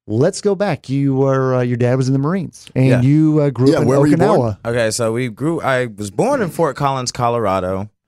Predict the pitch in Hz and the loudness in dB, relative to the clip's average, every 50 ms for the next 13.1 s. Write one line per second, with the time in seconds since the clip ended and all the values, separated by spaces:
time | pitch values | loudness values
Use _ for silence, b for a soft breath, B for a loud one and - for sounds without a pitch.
0 | _ _ _ _ _ _ _ _ - 113 117 113 107 110 107 107 104 101 98 95 | _ _ _ _ _ _ _ _ -4 -2 -2 0 0 0 0 0 0 -2 -4 -6
1 | 95 87 - _ _ - 143 190 233 185 156 180 165 127 98 - - - - 143 | -8 -12 -16 _ _ -4 -2 -2 0 0 0 0 0 -2 -4 -8 -16 -10 -6 -6
2 | 147 131 123 127 131 120 117 120 139 165 160 135 131 131 131 123 123 113 104 - | -4 -2 -2 -2 -2 -4 -4 -2 -2 -2 -2 0 0 0 0 0 -2 -4 -6 -10
3 | - 98 90 _ _ _ _ _ _ _ _ _ _ - - - - - - - | -14 -20 -20 _ _ _ _ _ _ _ _ _ _ -14 -12 -10 -10 -10 -10 -12
4 | - - - - _ _ - - - - 127 143 131 117 104 98 92 - _ - | -14 -16 -18 -20 _ _ -20 -14 -8 -4 -4 -2 -2 -2 -4 -4 -6 -8 _ -6
5 | 120 123 113 110 113 113 110 110 104 101 98 95 85 - - 120 110 104 101 101 | -6 -6 -6 -6 -8 -8 -8 -8 -8 -10 -10 -12 -14 -14 -12 -12 -10 -10 -8 -6
6 | 107 107 98 107 110 107 101 95 98 104 107 107 104 104 - 117 107 98 110 107 | -8 -6 -6 -8 -8 -8 -8 -8 -6 -4 -4 -4 -6 -6 -8 -8 -10 -8 -8 -10
7 | 104 - - 107 95 92 87 101 139 139 120 110 107 101 101 95 95 92 90 _ | -8 -6 -6 -4 -4 -2 -2 -2 -4 -4 -4 -4 -4 -4 -4 -6 -6 -10 -12 _
8 | _ _ _ _ _ _ _ _ _ - - 131 127 127 123 120 - - 123 123 | _ _ _ _ _ _ _ _ _ -10 -6 -4 -2 -2 -4 -6 -8 -6 -6 -4
9 | 127 123 123 123 120 120 120 117 117 117 117 117 113 - - - 113 117 113 - | -4 -4 -4 -4 -4 -2 -2 -2 0 0 0 0 -2 -2 -2 -2 0 0 0 -2
10 | 117 120 117 117 113 113 113 113 113 113 110 110 110 110 107 107 107 107 107 107 | -2 -2 0 0 -2 -2 -2 -4 -4 -2 -2 0 0 0 2 2 0 0 0 -2
11 | 110 104 98 _ _ _ _ _ _ - 92 98 98 95 95 92 92 92 92 90 | -2 -4 -8 _ _ _ _ _ _ -4 -2 -2 0 -2 -2 -2 -4 -4 -4 -6
12 | 87 80 80 _ _ _ _ _ _ _ _ - 92 104 127 123 117 120 107 101 | -8 -10 _ _ _ _ _ _ _ _ _ -6 -4 -2 -2 -2 -2 -2 -2 -4
13 | 95 90 | -4 -6